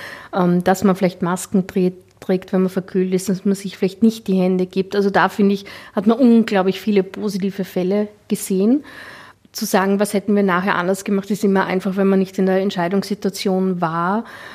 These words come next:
wo ich schon, ähm, ein Defizit sehe, dass man im Sommer nicht rechtzeitig dafür gesorgt hat, dass die Personen, die am meisten Schaden von Corona, ähm,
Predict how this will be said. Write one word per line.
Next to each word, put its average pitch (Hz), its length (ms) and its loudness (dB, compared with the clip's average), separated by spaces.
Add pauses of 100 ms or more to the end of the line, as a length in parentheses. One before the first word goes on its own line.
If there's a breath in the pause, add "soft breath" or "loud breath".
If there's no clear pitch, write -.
(180 loud breath)
wo 196 220 4
ich 208 180 0
schon, 196 560 2
ähm, 196 460 2
ein 190 140 0
Defizit 190 600 -4
sehe, 190 600 0
dass 202 200 -2
man 196 140 4
im 196 140 4
Sommer 185 320 0
nicht 196 260 -2
rechtzeitig 175 560 -4
dafür 196 220 0
gesorgt 175 540 -2
hat, 185 120 -4
dass 202 140 -4
die 196 100 0
Personen, 190 540 0
die 190 100 2
am 180 120 4
meisten 170 380 0
Schaden 175 360 -2
von 180 180 -2
Corona, 180 600 -2 (120)
ähm, 175 440 0